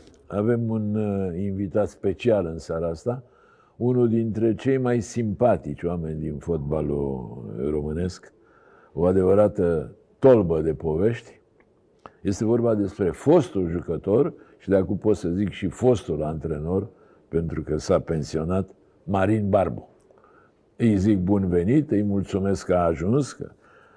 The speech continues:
veți afla imediat că nu locuiește aproape de București. Și sper că e bine. Prima întrebare e așa de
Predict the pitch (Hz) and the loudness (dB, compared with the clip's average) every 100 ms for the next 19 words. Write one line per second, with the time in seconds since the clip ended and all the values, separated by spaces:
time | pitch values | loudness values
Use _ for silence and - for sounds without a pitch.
0 | _ - 90 82 95 80 90 92 90 90 | _ -2 0 2 0 2 2 2 2 0
1 | 80 87 85 69 76 73 78 80 80 82 | 2 2 2 -2 -4 -4 -4 -6 -6 -6
2 | 78 73 76 73 76 78 - 67 71 76 | -6 -6 -4 -4 -2 -4 -4 -6 -6 -2
3 | 76 62 65 69 65 62 64 - - 73 | -2 -2 -6 -4 -6 -8 -12 -14 -12 -8
4 | 71 101 165 - - _ _ _ _ _ | 0 2 2 -4 -20 _ _ _ _ _
5 | _ _ _ - - - 180 175 165 - | _ _ _ -20 -20 -4 0 2 0 -4
6 | 101 90 - 170 160 131 143 143 127 165 | -12 -14 -4 0 2 4 4 6 4 2
7 | 170 165 151 156 165 156 160 147 147 139 | 4 4 2 2 2 2 2 6 6 6
8 | 151 151 151 151 151 151 156 151 139 131 | 4 4 2 2 2 2 2 0 2 2
9 | 127 131 131 135 139 | 4 2 2 2 0